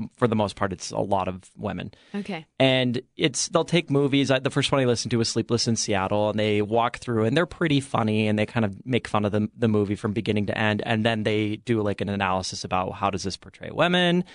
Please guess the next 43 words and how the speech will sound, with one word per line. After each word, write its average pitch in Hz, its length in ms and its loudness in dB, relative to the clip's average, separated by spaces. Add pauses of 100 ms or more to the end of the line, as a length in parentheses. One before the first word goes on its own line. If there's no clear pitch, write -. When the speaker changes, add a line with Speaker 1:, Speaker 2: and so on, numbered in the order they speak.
(100)
Speaker 2:
Sure. 170 220 -6 (240)
Speaker 1:
Um, 104 520 0
does 113 180 2
it 110 100 -4
pass 107 300 0
the 110 80 -6
Bechdel 107 460 0
test, 123 400 0
which 110 180 0
is, 101 320 2
does 107 240 0
the 113 100 -6
movie 107 300 2
feature 107 380 -2
at 98 80 -2
least 104 200 -4
one 104 140 2
conversation 101 680 -2
between 98 360 -4
two 123 160 0
women 101 460 0
that - 100 0
Speaker 2:
Right. - 60 -2
Speaker 1:
is 98 140 -2
not 92 200 0
about 90 200 -6
a 92 40 -4
man? 92 400 -8
Speaker 2:
Right. 95 180 -10 (240)
Speaker 1:
And 123 320 2 (240)
it's 170 180 0
kind 233 280 2
of 180 240 -2 (120)
a 151 120 4
fun 131 720 2 (640)
idea. 117 720 2 (240)
What 143 160 2
I 160 80 4
will 151 220 2
say, 123 340 2
the 117 120 0
parts - 500 -2
that 135 220 0